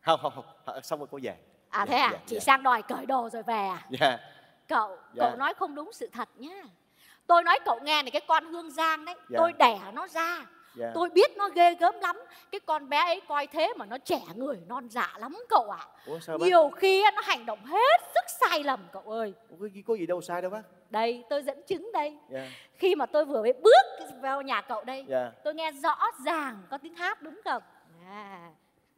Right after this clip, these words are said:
Speaker 1: À, không có đâu bác. Tại cô vừa vẽ, cô vừa hát á bác. Cô vừa vẽ, cô vừa hát.
Speaker 2: Không,
Speaker 1: Dạ.
Speaker 2: giọng đấy không phải giọng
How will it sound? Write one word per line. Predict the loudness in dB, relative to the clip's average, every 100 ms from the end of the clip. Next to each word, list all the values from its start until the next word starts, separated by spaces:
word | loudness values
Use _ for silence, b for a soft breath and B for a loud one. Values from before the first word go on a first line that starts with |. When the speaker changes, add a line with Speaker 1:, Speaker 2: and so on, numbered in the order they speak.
| _ _ _ _ _ 6
Speaker 1:
À, | 8 8
không | 4 2
có | 4
đâu |
bác. | 6 4 2 -10 -20 -20 _ _
Tại | 0
cô | 4 4 4
vừa | 0 4
vẽ, | 2 2
cô | 0
vừa | 2
hát | 2 2
á | 0
bác. | -4 -4
Cô | -6
vừa | -2
vẽ, | 0 -2
cô | -2
vừa | -2
hát. | 0 2
Speaker 2:
Không, | 4 6 8 6 2 -8 -20 2
Speaker 1:
Dạ. | 6
Speaker 2:
giọng | 6 4
đấy | 4 4
không | 2
phải | 4
giọng | 2